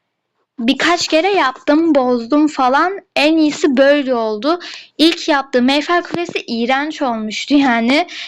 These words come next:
En azından bu en iyisi. Yani bu da çok iyi denmez. Bunu ama yani neredeyse bir, yani birkaç ay, birkaç ay olmuştur. Bir, en az bir yedi ay falan olmuştur bunu yapalı. Neyse.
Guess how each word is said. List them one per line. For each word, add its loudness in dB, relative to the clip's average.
En 4
azından 0
bu 2
en -2
iyisi. -4
Yani -2
bu 0
da 0
çok -8
iyi -6
denmez. -2
Bunu 2
ama 0
yani 0
neredeyse -2
bir, 2
yani -2
birkaç -2
ay, -2
birkaç -2
ay 0
olmuştur. -4
Bir, 2
en -4
az -4
bir -4
yedi 2
ay -2
falan -2
olmuştur -4
bunu -4
yapalı. 0
Neyse. -2